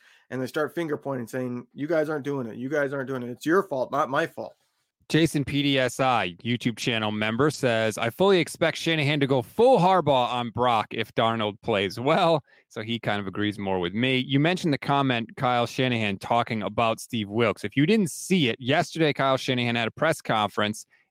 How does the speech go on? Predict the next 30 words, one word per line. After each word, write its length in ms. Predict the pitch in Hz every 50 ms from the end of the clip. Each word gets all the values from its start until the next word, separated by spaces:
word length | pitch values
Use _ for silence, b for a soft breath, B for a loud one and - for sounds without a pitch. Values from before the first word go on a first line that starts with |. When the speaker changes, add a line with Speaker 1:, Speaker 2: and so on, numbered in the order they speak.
| _ _ -
Speaker 2:
and 560 | 139 135 131 123 123 120 120 120 120 113 - _ _ _ _ _ _ _ _ -
he 100 | 123 123
was 180 | 143 175 143
asked, 340 | 147 127 127 135 135 - -
"Hey, 180 | 156 202 175 120
did 180 | 110 107 -
you 100 | 127 131
talk 300 | - - 120 123 123 -
with 100 | 135 120
Steve 200 | - - 131 117
Wilks 240 | 120 151 151 135 -
about 240 | - 107 120 120 113
that 140 | 123 120 107
zero 300 | 98 117 127 131 135 131
blitz 280 | 117 151 165 151 - -
at 80 | 110
the 120 | - 120 123
end 100 | 123 123
of 60 | 117
the 60 | 113
first 260 | - 135 123 110 -
half 200 | 127 120 117 107
against 280 | 113 104 117 113 110 -
the 80 | 117
Vikings?" 460 | 107 123 135 139 131 135 117 107 - -
Here 360 | - 123 143 165 175 175 165 -
was 180 | 147 131 -
Kyle 320 | - - 131 123 123 120 117
Shanahan's 680 | - - 135 131 123 113 110 113 104 104 101 - - -
response. 720 | 117 113 - - - 107 90 64 - - - - - -